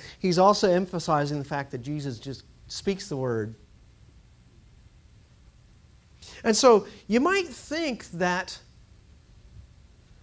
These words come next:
these two stories, this call of these disciples and an exorcism, are unrelated. But in fact,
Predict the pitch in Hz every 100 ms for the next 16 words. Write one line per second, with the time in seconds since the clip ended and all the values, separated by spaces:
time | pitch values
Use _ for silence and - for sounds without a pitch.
0 | - - - - - 185 254 247 247 220
1 | - 240 240 202 117 104 - 135 - -
2 | 202 214 220 165 156 147 135 196 208 214
3 | 147 127 - - 147 147 202 254 - 165
4 | - 120 123 127 143 - 180 190 214 220
5 | 208 196 220 175 104 - - - - -
6 | - - - - _ - - - 156 180
7 | 175 226 240 214 190 -